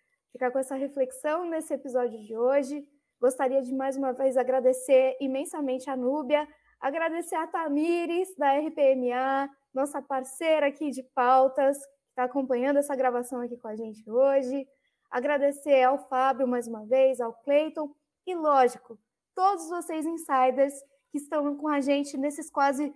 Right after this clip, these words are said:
cem episódios. Se não fossem vocês, a gente também não estaria aqui nesses quase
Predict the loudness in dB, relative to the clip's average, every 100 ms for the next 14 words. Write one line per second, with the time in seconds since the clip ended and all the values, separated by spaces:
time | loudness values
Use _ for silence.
0 | _ -20 -14 -10 -6 -6 -6 -2 0 0
1 | -2 -10 -14 -16 _ _ _ _ -4 -4
2 | -4 -4 -2 0 0 0 0 0 0 -4
3 | -6 -6 -8 -6 -4 -4 -4 -4 -4 -4
4 | -6 -12 -12 -16 _ _ _ -2 0 0
5 | -8 -6 0 2 2 0 -6 -6